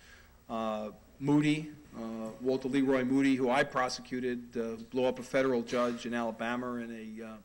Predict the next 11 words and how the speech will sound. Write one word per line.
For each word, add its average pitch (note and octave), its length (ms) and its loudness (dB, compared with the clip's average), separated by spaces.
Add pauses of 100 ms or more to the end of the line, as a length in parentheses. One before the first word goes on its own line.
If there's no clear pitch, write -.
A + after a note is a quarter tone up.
(100)
N B2 120 -6
double B2 280 -2
A A#2+ 80 0
C A#2+ 220 -6
P C3 200 -6
leader B2+ 360 -4 (440)
in B2 120 -8
Savannah, A#2+ 520 -4 (200)
mail C3+ 200 2
bombs, A#2+ 480 -4 (540)
uh, A2+ 480 -4